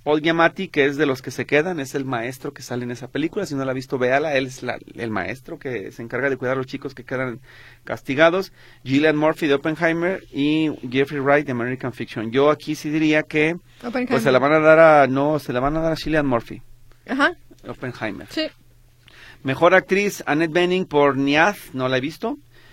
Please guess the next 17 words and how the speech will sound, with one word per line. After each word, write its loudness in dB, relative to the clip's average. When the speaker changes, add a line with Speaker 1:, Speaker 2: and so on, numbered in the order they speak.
Speaker 1:
Lily 0
Gladstone, 0
Los -8
asesinos -6
de -2
la 2
luna, 0
Sandra -2
Speaker 2:
Emma 2
Speaker 1:
Hüller, 4
Speaker 2:
Stone. 2
Speaker 1:
Anatomía -2
de -2
una 0
caída, -2
Carey 2
Mulligan, 0